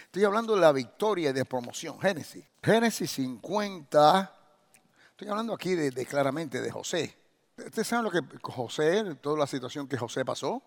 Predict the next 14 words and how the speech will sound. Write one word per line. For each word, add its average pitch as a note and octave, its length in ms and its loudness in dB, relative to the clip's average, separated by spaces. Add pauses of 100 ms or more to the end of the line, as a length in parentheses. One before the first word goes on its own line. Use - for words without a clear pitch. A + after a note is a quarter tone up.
(720)
cómo D#3 220 -2
sus C#3+ 220 -6
hermanos C#3 460 2
lo B2+ 140 -8
traicionaron, E3+ 680 -2
cómo D3 240 -4
lo C#3+ 100 0
vendieron D3 680 0 (480)
a C3 80 0
los B2 180 -2
egipcios, E3+ 640 0 (500)
cómo D3+ 260 2
los C#3 200 0
egipcios C#3+ 600 -2